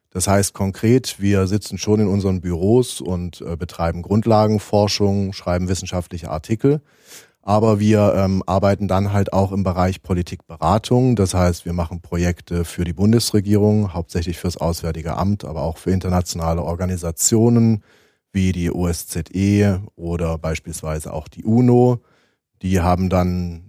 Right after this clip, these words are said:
einen bestimmten Bedarf in einem gewissen Feld, wo sie sagen, es wäre doch schön, wenn wir hier mal euren Input kriegen würden, entwickelt mal was für uns. Hauptsächlich sind das dann Kooperationsprojekte,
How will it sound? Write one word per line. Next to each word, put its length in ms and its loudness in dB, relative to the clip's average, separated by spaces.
einen 180 -10
bestimmten 440 0
Bedarf 440 2
in 100 -2
einem 480 -6
gewissen 360 -6
Feld, 440 0
wo 140 -2
sie 100 0
sagen, 400 0
es 160 -8
wäre 120 0
doch 100 -6
schön, 220 2
wenn 140 2
wir 60 0
hier 120 0
mal 140 -2
euren 180 -4
Input 360 0
kriegen 340 0
würden, 200 2
entwickelt 460 0
mal 220 2
was 160 0
für 160 -2
uns. 360 -2
Hauptsächlich 520 -4
sind 240 -4
das 160 -6
dann 220 -8
Kooperationsprojekte, 1300 0